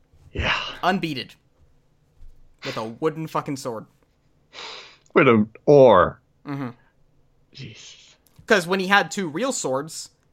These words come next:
Speaker 2: he cut through the entire Yoshioka army.
Speaker 1: Yeah.
Speaker 2: Carving his way through them.
Speaker 1: Yeah.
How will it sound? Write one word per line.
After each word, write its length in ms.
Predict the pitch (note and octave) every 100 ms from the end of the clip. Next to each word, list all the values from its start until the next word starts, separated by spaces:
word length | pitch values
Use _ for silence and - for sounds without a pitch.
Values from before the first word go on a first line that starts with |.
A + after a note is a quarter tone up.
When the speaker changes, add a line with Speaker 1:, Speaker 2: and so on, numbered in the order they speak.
| _ _
Speaker 2:
he 200 | - G#3
cut 380 | E3+ G#3+ G#3 -
through 200 | F3+ F3+
the 120 | E3+
entire 360 | E3 E3 E3+ E3
Yoshioka 440 | E3 - F3 D3+
army. 460 | F3 A3 G#3+ C3+ - _ _ _ _ _ _ _ -
Speaker 1:
Yeah. 200 | A#2+ - - _
Speaker 2:
Carving 680 | - - G3 G3+ F#3+ G3 F3+
his 260 | F#3 F3 D#3+
way 200 | E3 E3
through 300 | - G3+ D#3+
them. 220 | A#2+ - _ _ _ _ _ -
Speaker 1:
Yeah. 200 | C3+